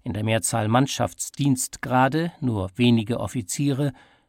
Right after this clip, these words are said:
wurden von kompetenten und hartnäckig ermittelnden Staatsanwälten verhört. Der große Fundus ungewöhnlich lebendiger und detaillierter Aussagen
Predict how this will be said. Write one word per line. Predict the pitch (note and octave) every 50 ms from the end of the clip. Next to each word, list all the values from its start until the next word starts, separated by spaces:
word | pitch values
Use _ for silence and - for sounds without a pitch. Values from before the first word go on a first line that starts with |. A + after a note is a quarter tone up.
| _ -
wurden | D3 D3+ D#3 D#3 F#3+ F#3+
von | F3 - D3+ C#3 C3+ -
kompetenten | - C#3+ C3 - D3 - - D3+ C#3 C#3 D3 - - - F3 F3+
und | - - D#3 C#3 C3+ B2+ - -
hartnäckig | - D#3+ E3+ E3+ - - B2+ B2+ B2+ B2+ - D3 C3+ - - -
ermittelnden | C#3+ B2+ C#3+ D3+ - C#3+ B2 A#2 A2+ G#2+ G#2+ G#2+
Staatsanwälten | - - A#2+ - - - - F#2 G2 G2+ F#2+ G2 G2+ G#2 - _ - G#2+ G2+
verhört. | - - A#2 G2 G2+ G#2+ G#2 G2 - - _ _ _ _ _ _ _ _ _ _ _ _ _ _ _ _ _ _ _ _ _ _ -
Der | D#3 C#3+
große | C#3+ F#3 A3 A3+ - B3 A3+
Fundus | - - - E3+ D#3 C3+ A#2+ G#2 G2+ G2+ - - - - - -
ungewöhnlich | - G#3 A3+ A3 F3+ E3 C#3+ B2+ B2+ D3 C#3+ C#3 C3+ B2 A#2+ G#2+ -
lebendiger | A#2+ A2+ B2 D#3 D#3 D#3+ D#3 B2 A#2 G#2 - A2 G#2 -
und | - E3 F3+ F3 -
detaillierter | E3+ D#3+ - - D3 C#3 E3+ G3 F#3+ F#3+ - B2+ A#2 - -
Aussagen | D3 D#3 - - - A2 G2+ G#2 - - A#2 C3 B2+